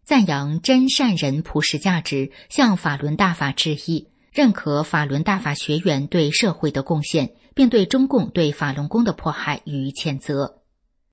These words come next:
安省密西沙加湖岸区省议员鲁迪库泽托在法轮大法日向所有法轮大法修炼者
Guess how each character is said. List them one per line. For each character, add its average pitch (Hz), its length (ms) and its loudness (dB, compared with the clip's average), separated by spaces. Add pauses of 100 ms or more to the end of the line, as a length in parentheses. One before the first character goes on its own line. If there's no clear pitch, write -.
(220)
安 262 180 6
省 208 240 2
密 170 140 2
西 185 140 0
沙 208 180 2
加 220 180 2
湖 180 160 -2
岸 170 200 4
区 220 200 0
省 147 280 -2
议 190 160 2
员 147 260 -2
鲁 151 220 0
迪 156 260 -2
库 220 220 -2
泽 135 180 -4
托 208 340 0 (220)
在 170 260 0
法 156 200 -2
轮 156 160 -2
大 214 180 2
法 147 260 -2
日 170 260 0
向 226 180 4
所 180 160 2
有 180 240 0
法 151 240 -4
轮 151 160 -4
大 196 160 0
法 139 160 -2
修 240 180 0
炼 220 200 2
者 135 260 -2